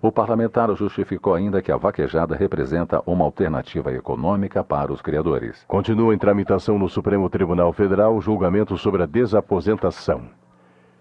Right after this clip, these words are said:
Speaker 2: Segundo Arnaldo Faria de Sá, do P T B de São Paulo,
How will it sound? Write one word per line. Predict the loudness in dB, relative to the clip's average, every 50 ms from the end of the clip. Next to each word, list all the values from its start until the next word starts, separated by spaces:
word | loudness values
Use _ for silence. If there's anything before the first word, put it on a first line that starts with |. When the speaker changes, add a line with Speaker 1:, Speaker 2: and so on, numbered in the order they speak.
| _ -12
Speaker 2:
Segundo | -2 -2 0 2 2 2 4 4 2
Arnaldo | 4 4 2 2 2 2 0 -4
Faria | -2 -2 -2 0 0 -2 -2
de | -4 -4
Sá, | -4 -2 -2 -2
do | -2 -2 -4
P | -4 -4 -2
T | -2 -4
B | -4 -4 -6
de | -8 -4
São | -2 0 0 0
Paulo, | 2 2 4 4 4 2 0 -2 -4